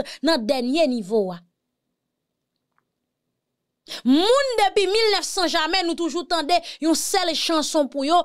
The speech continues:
yo pa kapab ankò. yo menm tou, yo anba lobedyans sistèm sa. Se sa k fè,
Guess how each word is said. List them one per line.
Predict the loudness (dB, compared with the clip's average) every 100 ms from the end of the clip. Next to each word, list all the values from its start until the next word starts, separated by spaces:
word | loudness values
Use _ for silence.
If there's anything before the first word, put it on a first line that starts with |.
| -2 0
yo | 2 2
pa | -2 -4
kapab | -6 -2 -2 -4
ankò. | -8 -10 -4 0 0 -2 -14 _ _ _ _ _ _ _ _ -2
yo | 0 2
menm | 0 -2 -4
tou, | 0 0 0 _ _ _ _ _ _ _
yo | 2 2 2
anba | -2 -2 0 0
lobedyans | 0 2 0 0 -4 -4
sistèm | -6 -8 -8 -6 -6 -6 -8
sa. | -8 -8 -12 -16 -18 _ _ _ _ _ _ _ _ _ _ _ _ _ _ _ _
Se | -10 -6 -2 0
sa | 0 -4
k | -4
fè, | -4 0